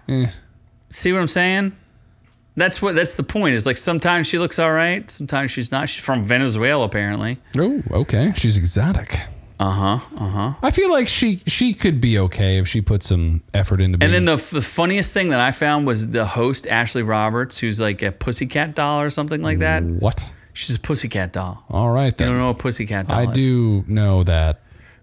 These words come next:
Speaker 2: But she, she, like, her outfits were real slutty in the beginning. You gotta remember, Netflix doesn't know how to do anything, right? Netflix doesn't know how to have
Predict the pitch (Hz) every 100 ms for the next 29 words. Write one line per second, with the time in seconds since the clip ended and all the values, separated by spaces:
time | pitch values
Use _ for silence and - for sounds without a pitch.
0 | - 160 170 131 - 170 180 151 - 170
1 | 165 160 156 131 131 147 185 156 143 117
2 | 117 127 135 127 - - 120 120 135 127
3 | 120 123 135 - - 202 233 220 202 131
4 | 165 214 - 214 - 180 160 180 143 143
5 | 139 104 139 135 127 98 - 95 90 98
6 | 110 - - - - 139 147 214 - 208
7 | 175 202 190 175 151 170 151 160 151 139
8 | 117 110